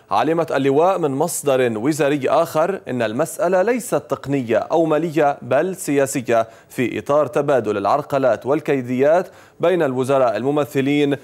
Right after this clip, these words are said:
لأمل والتيار الوطني الحر. ننتقل إلى جريدة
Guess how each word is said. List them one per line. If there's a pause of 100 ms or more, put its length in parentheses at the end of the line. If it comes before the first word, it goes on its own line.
(240)
لأمل (300)
والتيار (120)
الوطني
الحر.
ننتقل
إلى
جريدة